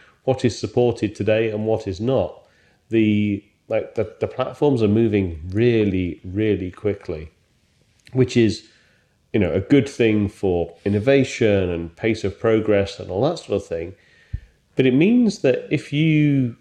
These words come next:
you know, if you're trying to kind of pick your, your platform of choice,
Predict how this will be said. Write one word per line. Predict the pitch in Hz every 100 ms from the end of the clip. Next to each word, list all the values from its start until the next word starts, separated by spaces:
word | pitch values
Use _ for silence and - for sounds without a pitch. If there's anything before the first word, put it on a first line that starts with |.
| _ _ _ _ _ _ -
you | 104
know, |
if | 110 -
you're | 151
trying | 143 - 120 117 110
to | 110 95 90 82 _ _ _ _ -
kind | 98 90
of | 82 -
pick | - 107 - -
your, | 98 98 92 90 85 - _ _ _ _ _ -
your | 98 90
platform | - - 104 - 104 95
of | 87
choice, | - - 147 98 110 -